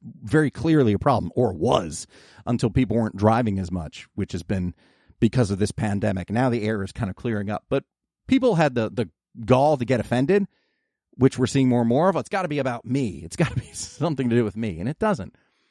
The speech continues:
The idea was they would wear something if they weren't feeling well because they don't wanna spread the germs. And it's a great idea. And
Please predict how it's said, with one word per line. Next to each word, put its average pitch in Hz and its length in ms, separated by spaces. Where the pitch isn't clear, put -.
The 165 140
idea 202 360
was 107 300
they 131 120
would 151 120
wear 135 220
something 117 340
if 113 100
they 143 140
weren't 135 240
feeling 101 280
well 95 140
because 110 200
they 110 100
don't 110 100
wanna 98 140
spread - 260
the 98 80
germs. 202 460
And 214 100
it's 240 120
a 233 60
great 214 240
idea. 226 520
And 170 300